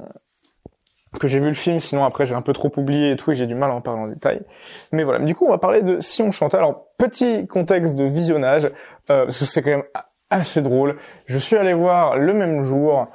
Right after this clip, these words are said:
euh, enfin, c'est-à-dire hier, <laughs> je suis allé voir à dix-sept heures un film russe des années soixante, russo-cubain, qui s'appelle Soy Cuba. Peut-être que j'en parlerai un jour, parce que c'était un film qui était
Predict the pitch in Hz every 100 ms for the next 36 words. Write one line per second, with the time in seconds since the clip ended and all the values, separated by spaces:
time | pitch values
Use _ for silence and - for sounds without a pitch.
0 | - - 113 120 - 113 - 165 143 160
1 | 160 139 - - - - - - - 147
2 | 156 123 131 - 180 160 185 175 - 135
3 | 131 - 196 165 123 123 185 160 - 127
4 | 135 135 - 175 165 151 127 156 196 208
5 | 165 175 160 135 - _ - 127 123 -
6 | 180 185 - 135 127 - - _ 147 139
7 | - 131 123 123 143 139 135 135 131 160
8 | 151 - 131 127 160 147 - 120 117